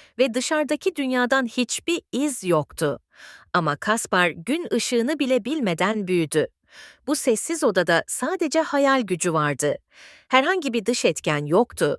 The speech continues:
Sadece bir yatağı, tahta bir atı ve biraz ekmekle hayatta kalmaya çalışıyordu.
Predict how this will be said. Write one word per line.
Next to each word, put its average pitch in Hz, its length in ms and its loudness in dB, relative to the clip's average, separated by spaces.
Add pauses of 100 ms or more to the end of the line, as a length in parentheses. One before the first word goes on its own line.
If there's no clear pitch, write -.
(100)
Sadece 277 560 -2
bir 226 100 -2
yatağı, 185 520 2 (100)
tahta 214 380 -2
bir 269 180 0
atı 240 380 0
ve 240 180 2
biraz 294 300 0
ekmekle 214 540 0
hayatta 190 420 0
kalmaya 165 440 -2
çalışıyordu. 160 840 0